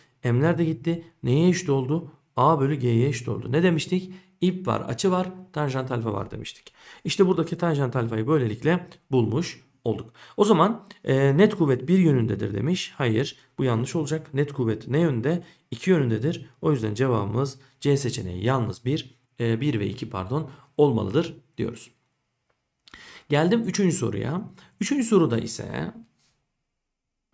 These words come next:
evet, diyor ki Onur kendisinin oynaması için aldığı oyuncak farenin zembereğini kurarak yatay sa-, yay sabiti pardon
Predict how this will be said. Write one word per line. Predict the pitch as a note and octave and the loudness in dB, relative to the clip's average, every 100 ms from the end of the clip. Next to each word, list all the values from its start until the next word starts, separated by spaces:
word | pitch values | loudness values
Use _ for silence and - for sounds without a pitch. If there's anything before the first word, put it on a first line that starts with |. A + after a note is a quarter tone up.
| C#3 | -8
evet, | A#2+ A2 D3+ - _ - | -6 -6 -8 -12 _ -4
diyor | D4+ B3 | 0 0
ki | - - - | -2 -10 0
Onur | G#3+ A#3 E3 - - - _ | 4 6 4 -2 -14 -20 _
kendisinin | - F3 G3+ G#3 A3+ A3 | -2 0 0 0 2 2
oynaması | - F3 F#3+ F#3+ F#3+ | 4 4 4 4 2
için | F#3+ F3+ | -2 -4
aldığı | D3+ E3+ E3+ D3 | -2 0 0 0
oyuncak | D#3 F3 E3+ C#3+ | 0 0 0 -2
farenin | E3+ D#3+ B2+ A#2 | -2 -2 0 0
zembereğini | C3+ E3+ D3+ C3+ A2+ A2 | 2 2 2 0 0 0
kurarak | D3+ E3+ E3 - - - - | 0 0 0 -6 -20 -10 -2
yatay | D3 D3 F#3+ | 0 2 0
sa-, | F#3 E3 C#3 - | 2 0 -2 0
yay | D#3 F#3 | 2 2
sabiti | F#3 B2+ A2 A2+ | 2 0 -2 -6
pardon | B2 A2 A#2+ D#3+ | -6 -4 -2 -4